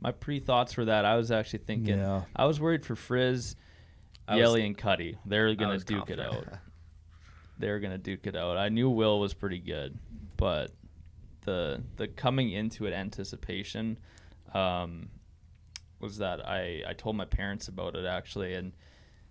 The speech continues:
Speaker 1: they were really excited, hoping that I would do well. Told Emma about it. So they were, they're rooting for me, and there's not, like, a whole lot of pressure, I would say,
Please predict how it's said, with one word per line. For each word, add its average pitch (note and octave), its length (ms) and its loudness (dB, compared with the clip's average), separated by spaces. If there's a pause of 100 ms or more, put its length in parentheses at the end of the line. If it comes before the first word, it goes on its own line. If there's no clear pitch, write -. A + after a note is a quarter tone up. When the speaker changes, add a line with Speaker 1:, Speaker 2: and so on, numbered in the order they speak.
(180)
Speaker 1:
they G2+ 140 2
were F#2+ 240 4
really G2 220 4
excited, G2 560 0 (480)
hoping G2+ 340 -2
that G2 120 0
I F#2+ 60 2
would F#2+ 140 -2
do G#2 180 0
well. G2+ 440 6 (160)
Told G#2 220 0
Emma G2+ 260 0
about F#2+ 300 0
it. F#2+ 220 -4 (600)
So - 180 -6
they G2 120 2
were, G2 280 0 (360)
they're G#2 220 2
rooting A2 320 2
for G#2+ 160 -6
me, G2+ 320 0 (340)
and G3 420 -4
there's G2 360 -4 (420)
not, G#2 300 0 (340)
like, F#2+ 280 -8
a G#2+ 60 -6
whole G#2 260 2
lot A2+ 160 8
of A2 80 -4
pressure, A2+ 420 0
I A2 60 4
would A2 180 -2
say, A2+ 380 0